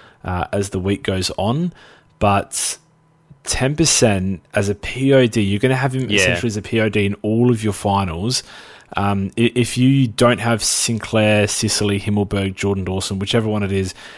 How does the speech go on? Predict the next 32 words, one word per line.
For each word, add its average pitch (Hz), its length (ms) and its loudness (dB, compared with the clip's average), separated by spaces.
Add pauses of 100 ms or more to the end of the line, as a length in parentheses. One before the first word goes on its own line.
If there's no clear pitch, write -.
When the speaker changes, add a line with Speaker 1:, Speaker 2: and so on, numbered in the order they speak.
(160)
Speaker 1:
and 107 120 2
it's 101 120 0
a 120 60 -2
Stewart 110 560 4
versus 98 460 -2
one 104 100 -2
of 101 100 -2
those 104 280 -2
guys, 143 420 0 (640)
I'm 107 320 0
pretty 110 800 0 (260)
comfortable. 85 920 -6
I'm 113 140 0
not 120 160 2
saying 110 220 0
he's 98 120 -2
guaranteed 101 640 0
to - 100 -6
just - 240 -6
outscore 95 460 -4
them 95 140 -2
every 92 200 -4
week 95 180 -4
for - 60 -18
the 95 100 -8
rest 95 160 -6
of 95 40 -8
the 95 60 -6
season, 113 360 -2
but 95 260 -2 (540)
I'm 113 160 0
okay 98 840 0